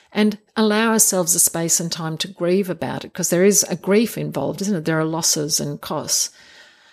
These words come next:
But doing so with a greater awareness and acceptance of what's going on there, and also a curiosity to explore it.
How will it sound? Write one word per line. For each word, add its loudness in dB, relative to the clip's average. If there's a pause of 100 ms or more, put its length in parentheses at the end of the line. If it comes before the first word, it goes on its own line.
(340)
But -2
doing 4
so 4
with 0
a -2
greater 2
awareness 0
and -2
acceptance 0
of -6
what's -4
going -4
on -6
there, -6 (500)
and 4 (120)
also 4
a -2
curiosity 2
to -4
explore -2
it. -10